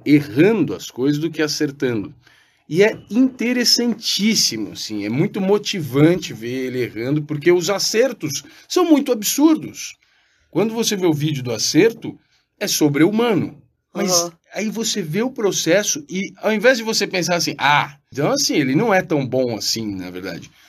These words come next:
Speaker 1: Você pensa o contrário, você pensa assim, "Cara, pra chegar nisso, o cara se colocou nessa situação de risco por muitas vezes."
Speaker 2: Uhum.
Speaker 1: Esse resultado, ele não é gratuito, isso não é sorte, isso não é talento, isso é esforço.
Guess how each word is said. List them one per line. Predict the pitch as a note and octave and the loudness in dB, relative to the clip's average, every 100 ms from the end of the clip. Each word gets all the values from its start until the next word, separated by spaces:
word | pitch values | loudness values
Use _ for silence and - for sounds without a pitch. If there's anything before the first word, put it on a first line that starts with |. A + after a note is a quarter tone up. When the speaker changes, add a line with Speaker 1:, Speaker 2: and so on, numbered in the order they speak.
| - | -10
Speaker 1:
Você | - | -6
pensa | - A3+ G#3+ | -2 -2 -2
o | G3 | -2
contrário, | G3+ F3 C#3 | 0 2 2
você | B2 | 2
pensa | C#3 D3 | -2 -2
assim, | C#3+ | -4
"Cara, | - - C3 C#3 - - _ _ _ | -8 -14 -12 -12 -14 -18 _ _ _
pra | C3 C#3+ | -6 -4
chegar | C#3+ D3+ B2 A2 C#3 G3+ | -2 0 -2 -2 -4 -2
nisso, | D#3 G#2+ C3+ E3 - - - _ _ - - | -2 -2 -4 -4 -4 -6 -12 _ _ -20 -10
o | - | -8
cara | D3 A#3 C#4 | -2 0 0
se | G#3+ | -2
colocou | - G#3 E3+ D3 - A3 | -2 0 2 0 0 0
nessa | G3 E3 D3+ | 0 0 -2
situação | C#3+ - - B2+ - D3 | -2 -4 -2 -2 0 -2
de | A2+ | -2
risco | A2 A2+ F#3+ - - | -6 -4 -4 -4 -8
por | C#3+ C4+ C#4 | -8 -4 -2
muitas | D4+ C#4 B3 C#4 C#4 F3 C#3+ | 0 4 4 4 2 0 0
vezes." | A2+ A#2 G#2+ - | -2 -2 -2 -6
Speaker 2:
Uhum. | D#3+ D#3 D#3+ F3+ F#3 | -6 -8 -8 -8 -2
Speaker 1:
Esse | B3+ D4 C#4+ | 2 4 2
resultado, | B3 E3+ D3 C#3+ C3 C#3+ | 2 0 0 2 2 2
ele | G#3+ C4 | 2 2
não | B3+ C4 D4+ A#3 | 4 4 4 2
é | A#3+ | 0
gratuito, | A3 A3+ G#3+ _ G#3+ A#3+ A3 - A2+ | 0 -2 -4 _ -8 -6 -6 -6 -4
isso | A#2+ C#3+ D#3 | -2 0 2
não | C#3+ C3 | 2 0
é | |
sorte, | A#2 - C#3+ D#3 F#3+ - | -2 -4 2 2 0 -4
isso | F#3+ - | -6 -4
não | E3+ E3+ | -2 -2
é | |
talento, | E3+ F3+ E3 D#3+ D3+ | -4 0 4 4 2
isso | A2+ - | -6 -4
é | C#3+ | -2
esforço. | D#3 - - F#3+ G3+ A3+ G#3+ - - | -4 -8 -8 0 4 2 2 -10 -14